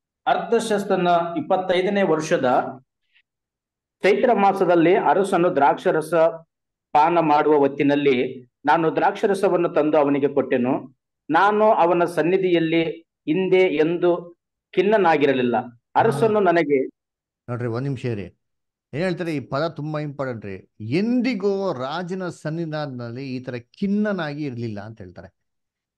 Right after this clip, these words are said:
Speaker 2: ಸರಿ, ಈಗ ನೆಹೆಮ್ಯ ಏನ್ ಕೆಲಸ ಮಾಡ್ತಾ ಇದ್ರು?
Speaker 1: ಪಾನ ಸೇವಕ.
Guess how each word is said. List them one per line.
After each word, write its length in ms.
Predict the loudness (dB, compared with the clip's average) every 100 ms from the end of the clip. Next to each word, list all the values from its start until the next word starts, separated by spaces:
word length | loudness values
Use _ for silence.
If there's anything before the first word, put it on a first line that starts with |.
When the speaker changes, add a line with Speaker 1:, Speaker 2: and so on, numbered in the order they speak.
| _ -2
Speaker 2:
ಸರಿ, 180 | -2 -2 -6 -8 -8 -14 _ _ _ _ _ -6
ಈಗ 120 | -4
ನೆಹೆಮ್ಯ 440 | -2 0 0 0 -2
ಏನ್ 200 | -4 -6
ಕೆಲಸ 160 | -4
ಮಾಡ್ತಾ 240 | -4 -4 -6
ಇದ್ರು? 420 | -8 -8 -10 -18 _ _ _ _ _ _ _ _ _ _ _ _ _ -4
Speaker 1:
ಪಾನ 260 | -2 -2
ಸೇವಕ. 360 | -8 -10 -12